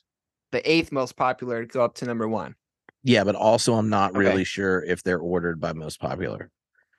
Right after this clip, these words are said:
Speaker 1: Okay.
Speaker 2: I, you
Speaker 1: <laughs>
Speaker 2: asked,
Speaker 1: So
Speaker 2: like,
Speaker 1: in,
Speaker 2: now
Speaker 1: in
Speaker 2: that
Speaker 1: the
Speaker 2: that
Speaker 1: order
Speaker 2: was
Speaker 1: that you
Speaker 2: implied,
Speaker 1: have.
Speaker 2: I cannot
Speaker 1: <laughs>
Speaker 2: confirm. I cannot confirm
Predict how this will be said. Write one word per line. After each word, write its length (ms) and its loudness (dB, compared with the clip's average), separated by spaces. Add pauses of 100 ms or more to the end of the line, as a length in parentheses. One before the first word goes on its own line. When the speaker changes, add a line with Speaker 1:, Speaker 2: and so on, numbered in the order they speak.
Speaker 1:
Okay. 260 2 (240)
Speaker 2:
I, 300 8
you 160 10
Speaker 1:
<laughs> 0 -
Speaker 2:
asked, 300 6
Speaker 1:
So 100 0
Speaker 2:
like, 180 4
Speaker 1:
in, 180 4
Speaker 2:
now 260 4
Speaker 1:
in 120 6
Speaker 2:
that 80 8
Speaker 1:
the 40 -
Speaker 2:
that 80 8
Speaker 1:
order 180 10
Speaker 2:
was 80 8
Speaker 1:
that 160 8
you 80 4
Speaker 2:
implied, 160 2
Speaker 1:
have. 240 2
Speaker 2:
I 180 2
cannot 880 4
Speaker 1:
<laughs> 0 -
Speaker 2:
confirm. 460 2 (680)
I 80 2
cannot 460 0
confirm 680 0